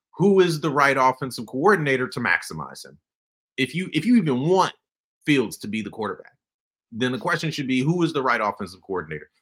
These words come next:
'Cause I'm gonna say this. I've been looking at the, the Mike Shanahan, uh, Kyle Shanahan offense around the league, okay? We got Bobby Slowik in Houston, who's adapted it for C J Stroud,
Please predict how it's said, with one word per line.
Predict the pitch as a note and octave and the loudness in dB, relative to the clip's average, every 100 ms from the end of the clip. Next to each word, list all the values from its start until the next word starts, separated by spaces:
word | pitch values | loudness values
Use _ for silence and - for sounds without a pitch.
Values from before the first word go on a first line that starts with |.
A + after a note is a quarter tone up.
| _ | _
'Cause | E3+ | -2
I'm | F3 | -2
gonna | F#3 | -2
say | E3+ | -4
this. | A#2 - _ _ _ _ _ - | -4 -8 _ _ _ _ _ 0
I've | D3+ | 2
been | D3 | 4
looking | D3+ D3 A#2+ | 2 2 -2
at | A2 G#2+ - _ _ _ | -2 -2 -8 _ _ _
the, | A2+ A2 G#2+ G2 - | 0 0 0 -4 -4
the | G2+ | -4
Mike | G2+ B2 A#2+ | 0 0 -2
Shanahan, | - B2 A#2 A#2 A2+ A2 G#2 G#2 G#2 _ _ - | -6 -4 -4 -4 -4 -2 -2 -4 -6 _ _ -8
uh, | F#2+ F#2 | -4 -2
Kyle | - B2 A#2+ | 2 4 2
Shanahan | - A#2 A2+ A2 G#2+ | -2 -4 -4 -2 0
offense | G#2 G#2 F#2 E2 - _ _ _ - - G2 | 0 -2 -6 -10 -14 _ _ _ -20 -12 -4
around | G2 G2 G2 | 0 0 0
the | |
league, | F#2 E2 D2 _ _ - | -4 -6 -10 _ _ -12
okay? | F#2 A2+ A2+ - _ _ | -4 -2 -2 -6 _ _
We | C3 | -4
got | A#2+ F2+ D#2+ | 0 0 0
Bobby | A#2+ C#3+ C#3+ | 2 2 0
Slowik | - C3+ C3 B2+ - _ _ A2 | -4 -2 -2 -2 -10 _ _ -8
in | A2 G#2 | -6 -2
Houston, | B2 A2+ - E2 E2 _ _ _ _ _ _ _ - | -2 -4 -8 -14 -16 _ _ _ _ _ _ _ -4
who's | B2+ G#2+ | -2 0
adapted | G2 B2 - B2 | 2 2 2 -2
it | A#2 - _ _ | -2 -6 _ _
for | A2+ | -8
C | G#2+ C3 G#2+ | -4 -2 0
J | A2 | 0
Stroud, | G2 - G#2+ A#2+ C3 | -2 0 2 2 0